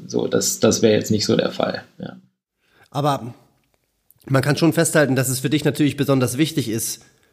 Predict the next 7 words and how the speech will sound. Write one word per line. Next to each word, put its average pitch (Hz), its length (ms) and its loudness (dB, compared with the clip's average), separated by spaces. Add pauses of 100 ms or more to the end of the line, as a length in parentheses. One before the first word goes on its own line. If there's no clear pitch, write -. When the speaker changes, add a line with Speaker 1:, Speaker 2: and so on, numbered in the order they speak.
(680)
Speaker 2:
Naja, 131 420 2
du 120 320 -4
willst 147 180 0
natürlich 139 320 2
deinem, 120 460 0 (160)
deinen 123 320 -2
Spielern 135 680 0